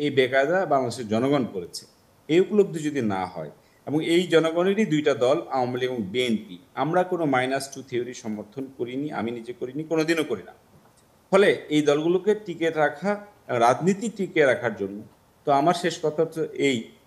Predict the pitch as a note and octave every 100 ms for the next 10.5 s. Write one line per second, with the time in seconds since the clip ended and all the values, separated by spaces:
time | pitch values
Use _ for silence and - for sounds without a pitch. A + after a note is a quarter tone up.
0 | _ _ E3 E3 E3 C#3+ D3 D3+ D3+ D3+
1 | D3 - - _ _ _ - C3 A#2+ A#2
2 | D3 C3 A#2+ A#2+ C3 F#3+ - C#3 C3+ C3+
3 | C3+ C3+ C#3 - - _ _ C3+ C3+ C3+
4 | B2 D3 D3 D3+ C#3 - D3+ D3+ D#3 D#3+
5 | C#3 B2+ A2 A#2+ B2 G#2+ F#2+ E2+ D#2 -
6 | _ _ A#2 C3+ D#3 G3 C#3+ A#2+ - -
7 | _ - C#3 C#3+ A#2 C3+ E3 G#3+ - -
8 | B2+ B2+ B2+ A#2 - G#3+ A#3 - - A#2
9 | D3+ - - _ _ _ _ A2 A2+ D#3+
10 | G3 - D3+ C#3 B2+